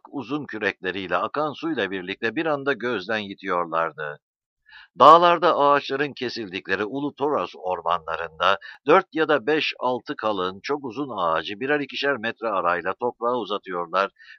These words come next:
Bu uzattıkları kütüklerin üstüne de öteki kalasları yan yana bağlıyorlardı.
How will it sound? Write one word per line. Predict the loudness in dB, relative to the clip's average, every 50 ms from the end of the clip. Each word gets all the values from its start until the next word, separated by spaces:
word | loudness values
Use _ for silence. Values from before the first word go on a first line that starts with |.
| _
Bu | -4 -4 -2 -2
uzattıkları | 0 4 4 4 4 2 -4 -10 -6 -4 -4 -4 -4 -4
kütüklerin | -8 -12 -10 -10 -12 -8 -6 -6 -4 -4 -6
üstüne | -8 -10 -10 -10 -6 -6 -4 -2
de | -2 -2
öteki | -2 -4 -6 -6 -6 -8 -8 -10
kalasları | -4 -4 -2 -2 -2 -2 -2 -4 -6 -4 -4 -4
yan | -4 -2 -2 -2 -2 -2
yana | -6 -4 -2 -2 -2 0
bağlıyorlardı. | 0 0 0 -2 -4 -6 -6 -6 -6 -6 -6 -6 -6 -6 -8 -12